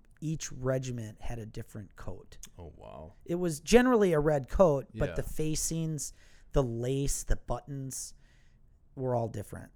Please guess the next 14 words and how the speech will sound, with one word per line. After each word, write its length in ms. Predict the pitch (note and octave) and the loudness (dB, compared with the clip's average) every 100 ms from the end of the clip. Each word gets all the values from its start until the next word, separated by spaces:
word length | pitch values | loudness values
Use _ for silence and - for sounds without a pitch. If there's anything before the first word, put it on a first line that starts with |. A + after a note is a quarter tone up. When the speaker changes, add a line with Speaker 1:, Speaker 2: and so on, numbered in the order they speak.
| A2 | -16
Speaker 2:
My 80 | |
Speaker 1:
So 140 | F3 - | -6 -2
you, 80 | D3+ | -2
you 40 | D3 | -2
Speaker 2:
goodness. 300 | E3+ D3+ C#3+ | -4 -6 -2
Speaker 1:
could 200 | F#3+ F3+ | -2 -2
not 280 | F3 D#3+ | -4 -2
have, 540 | - - C#3+ C#3+ B2+ B2+ - - | 4 4 2 -4 -4 -8 -18 -6
you 140 | D#3 | -4
cannot 500 | F3 - E3+ E3+ D#3+ | 4 4 4 -2 -6
have 260 | C3+ C#3+ C3 | -6 -6 -6
just 400 | A2+ C3+ C3+ - | -4 -4 -4 -6
a 80 | C#3 | -8
generic 880 | A#2 A#2+ A#2 A2+ A#2 A#2+ A2+ - | -6 -8 -6 -6 -4 -6 -8 -16